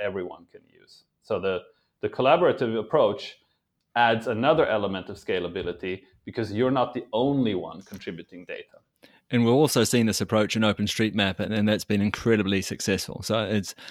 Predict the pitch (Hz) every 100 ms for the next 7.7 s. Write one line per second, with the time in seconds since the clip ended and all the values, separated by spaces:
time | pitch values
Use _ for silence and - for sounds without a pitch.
0 | - - 104 - 117 - 107 104 104 110
1 | 98 101 98 95 82 92 - 95 101 104
2 | 107 107 104 117 101 98 92 90 85 98
3 | - - - - - 165 190 185 185 165
4 | 147 156 135 - 131 123 120 120 135 -
5 | 113 - - - 131 120 107 110 113 113
6 | - - 117 107 101 101 98 95 - 120
7 | - - 120 - 107 101